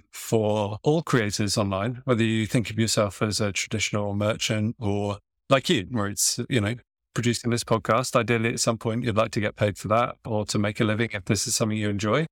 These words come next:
And N F Ts are a way to do those sorts of things. So the principle that I'm trying to live by at the moment is,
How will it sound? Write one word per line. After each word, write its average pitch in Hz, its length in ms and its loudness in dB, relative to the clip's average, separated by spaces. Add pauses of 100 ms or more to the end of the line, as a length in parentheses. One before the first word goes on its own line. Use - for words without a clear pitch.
(300)
And 135 140 2
N 151 100 4
F 143 100 -2
Ts 131 440 2 (200)
are 127 320 4
a 127 120 2
way 123 460 2
to - 180 -6
do 110 220 2
those 117 220 2
sorts - 240 -2
of 131 100 0
things. 101 600 0
So 113 340 2 (160)
the 165 80 0
principle 151 400 2
that 120 160 2
I'm 113 440 -2
trying 131 240 2
to 117 100 -2
live 113 200 2
by 104 180 4
at - 40 -6
the 110 80 -2
moment 101 320 0
is, 101 240 -2